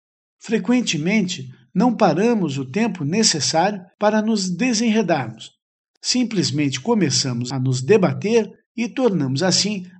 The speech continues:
as coisas ainda muito piores. Lembre-se de que Deus enxerga a rede do alto.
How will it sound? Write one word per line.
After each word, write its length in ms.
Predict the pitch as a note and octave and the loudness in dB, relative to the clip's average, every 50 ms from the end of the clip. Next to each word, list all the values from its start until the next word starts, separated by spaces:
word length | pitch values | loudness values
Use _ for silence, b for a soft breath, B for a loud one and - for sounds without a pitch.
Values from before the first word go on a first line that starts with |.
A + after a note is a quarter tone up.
| B | B
as 160 | - G#3+ G3+ - | -4 -2 -2 -2
coisas 500 | - G#3+ G#3+ G#3 G3 F3+ G3+ G3 F3 G3+ | 0 2 2 4 4 4 2 2 0 0
ainda 300 | G3 G#3 A3 G3 G3+ F#3+ | -2 -2 -2 0 0 0
muito 360 | F#3 G#3 A#3+ A#3 - - F3+ | 2 2 0 -2 -2 -4 -2
piores. 520 | F3+ G3 E3 C#3 A#2 A#2+ - - - - - _ _ _ _ _ _ _ _ _ _ _ _ _ _ _ _ _ - | 0 0 0 0 -2 -4 -8 -12 -14 -16 -16 _ _ _ _ _ _ _ _ _ _ _ _ _ _ _ _ _ 0
Lembre-se 640 | G#3 C4 C4+ A#3 G3+ D3 C#3 C3 - - C3 B2 | 2 4 4 4 2 0 0 -2 -2 -2 -2 -4
de 180 | A#2+ B2 D3 D3 | -2 -4 -4 -4
que 160 | - - G#3+ | -2 -2 -2
Deus 360 | F3+ F3+ A#3+ B3+ B3+ A#3+ G3 | 0 2 2 2 0 0 0
enxerga 640 | G#3+ G3 D#3 C3 - - G3+ G#3+ G#3+ G3+ F#3 F#3+ F3+ | 0 0 0 2 2 2 2 0 0 0 0 0 0
a 40 | D3 | 2
rede 360 | C#3 D#3+ F#3+ F#3+ F3 F3 F3+ | 4 4 6 6 4 2 0
do 140 | - E3+ F3 | 0 2 2
alto. 340 | D#3 B2+ A2+ B2 - - | 0 0 -2 -6 -12 -18